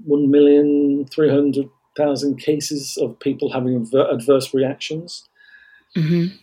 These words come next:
Speaker 1: A report came out a few days ago that I saw. It's probably been around for a while, but that's somebody who did a lot of sol-, uh, uh, searching through various, uh, platforms, and he actually found all the data himself, compiled it all down to figure out what it meant.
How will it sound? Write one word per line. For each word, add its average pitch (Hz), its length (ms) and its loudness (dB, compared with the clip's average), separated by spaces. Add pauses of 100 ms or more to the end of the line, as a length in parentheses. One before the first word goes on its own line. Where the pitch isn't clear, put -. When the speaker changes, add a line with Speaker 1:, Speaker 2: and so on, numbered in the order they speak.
(520)
Speaker 1:
A 131 260 0
report 175 500 -2
came 170 140 -6
out 156 260 0
a - 20 -18
few 135 180 -2
days 131 340 0
ago 113 240 -4
that 117 60 -4
I 123 220 -6
saw. 110 540 -10
It's 156 120 -14
probably 123 280 -4
been 110 160 -8
around 113 460 -6
for 117 80 -10
a 110 40 -6
while, 110 280 -2
but 110 80 -8
that's 117 160 -6
somebody 120 240 0
who 110 60 -2
did 117 180 -2
a 120 60 -2
lot 113 440 0
of 110 60 -6
sol-, 127 400 -2
uh, 110 640 -10
uh, 117 160 -2
searching 120 680 0 (220)
through 117 280 0
various, 113 720 -2
uh, 110 240 -8
platforms, 110 760 -8 (120)
and 117 180 -10
he 123 80 -6
actually 117 280 -12
found 123 240 -6
all 110 100 -6
the 110 80 -8
data 123 260 -4
himself, 113 420 -10
compiled 147 380 -2
it 123 60 -8
all 113 220 -8
down 107 360 -12 (420)
to 117 100 -14
figure 113 280 -4
out 117 100 -4
what 117 100 -8
it 120 100 -8
meant. 117 340 -8